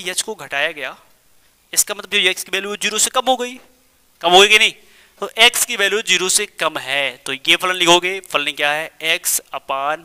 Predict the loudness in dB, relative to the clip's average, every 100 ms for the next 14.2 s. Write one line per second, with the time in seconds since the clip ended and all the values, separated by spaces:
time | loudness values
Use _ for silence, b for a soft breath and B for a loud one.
0 | -16 -10 -6 -6 -6 -12 -14 _ -20 -18
1 | -4 -4 -4 _ _ b b b b -2
2 | 2 4 2 0 0 0 2 0 2 2
3 | 2 0 -6 -10 -6 -6 -2 -4 -2 -2
4 | 0 0 0 -2 -2 -6 -6 -8 -8 -8
5 | -8 -10 -10 -10 -2 2 2 6 4 4
6 | -2 -12 B B B -6 -4 -2 -4 -6
7 | -2 -2 0 -2 -4 -4 -4 -4 -6 -8
8 | -8 -8 -6 -6 -6 -8 -10 -8 -8 -8
9 | -10 -10 -14 -18 -20 -20 -18 -10 -8 -10
10 | _ -18 -18 -20 -20 -12 -10 -10 -14 _
11 | _ _ _ _ _ _ -16 -2 2 2
12 | 0 -14 -18 _ _ B B B B B
13 | -2 0 0 -4 -2 -4 0 -4 -4 -10
14 | -14